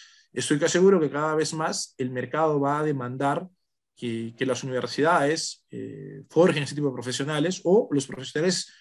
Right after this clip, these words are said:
buscar ser más autodidactas o buscar en este mundo del e-, e-learning, eh, estudiar más, ¿ok? Eh, debo tener algunos alumnos conectados ahorita en la, en el evento porque les pasé el enlace, que ya saben que tienen que comenzar a estudiar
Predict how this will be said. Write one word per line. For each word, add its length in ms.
buscar 540
ser 180
más 200
autodidactas 720
o 60
buscar 460
en 100
este 160
mundo 260
del 120
e-, 100
e-learning, 560
eh, 380
estudiar 500
más, 560
¿ok? 460
Eh, 360
debo 200
tener 220
algunos 340
alumnos 320
conectados 560
ahorita 340
en 100
la, 280
en 100
el 120
evento 300
porque 180
les 100
pasé 220
el 60
enlace, 480
que 100
ya 120
saben 280
que 80
tienen 240
que 60
comenzar 360
a 40
estudiar 840